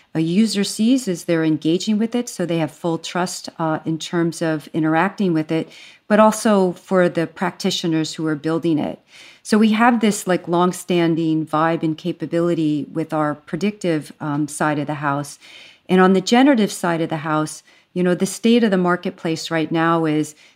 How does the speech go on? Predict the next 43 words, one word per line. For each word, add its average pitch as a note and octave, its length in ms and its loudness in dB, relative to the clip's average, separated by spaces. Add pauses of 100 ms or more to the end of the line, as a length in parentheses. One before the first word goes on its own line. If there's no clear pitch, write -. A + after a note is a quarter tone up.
(140)
L F#3 200 4
L F3+ 120 4 (160)
Ms D#3 180 0
for E3+ 140 -4
most E3 320 0
people D3+ 580 -4
are, D3 320 -4
are F3+ 160 4
largely D#3 560 0
black D3 400 -4
boxes, - 640 -6 (120)
uh, D3+ 280 -6
in D#3+ 160 -2
terms D#3 440 -2
of D3 260 -6 (380)
not F3 280 4
fully E3+ 300 -2
interpretable D#3 640 -4
in C3+ 120 -6
terms D#3 300 -6
of D#3+ 60 -6
how D3+ 140 -6
they D3 160 -6
come D3+ 240 -4
up D3 160 -6
with D3 140 -8
their C#3 160 -10
content. C#3+ 600 -8 (640)
Now, F3+ 220 6
that G#3 260 4
said, G3 360 2
there E3+ 180 2
is E3+ 240 -2
a E3+ 80 0
lot F3 320 0
that - 220 -8
you F3 80 -4
can E3 240 -4
do D3 480 -2 (340)
in E3 220 4
terms E3 500 0
of D3 320 -4 (140)
audit, F3 560 2